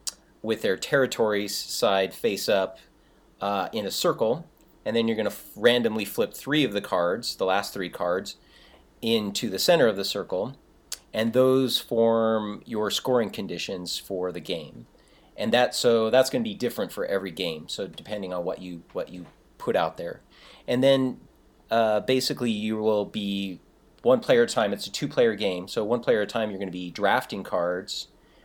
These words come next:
uh, around the circle. And there's some rules related to if you skip a card, uh, which you can do, but then that card goes to your opponent for free. Um, so there's kind of that,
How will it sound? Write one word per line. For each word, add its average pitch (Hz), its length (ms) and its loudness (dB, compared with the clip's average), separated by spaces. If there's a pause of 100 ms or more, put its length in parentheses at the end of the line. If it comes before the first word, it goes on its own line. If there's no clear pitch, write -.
(140)
uh, 98 160 2
around 147 300 6
the 120 60 0
circle. 95 580 -2
And 127 140 0
there's 120 160 -2
some 120 160 0
rules 120 420 0
related 104 440 -2
to 98 640 -6 (460)
if - 160 -10
you 110 80 -6
skip - 380 0
a 123 40 0
card, 110 800 4
uh, 101 220 0
which 95 200 -6
you 98 60 -10
can 131 300 -2
do, 98 340 -6 (240)
but 98 240 -2
then 110 220 2
that 101 200 -2
card 101 280 -4
goes 98 240 -6
to - 100 -10
your 85 100 -6
opponent 95 540 -8
for - 160 -14
free. 85 500 -10 (540)
Um, 90 300 -4
so - 160 0
there's 120 180 0
kind 135 220 4
of 120 80 8
that, 107 360 2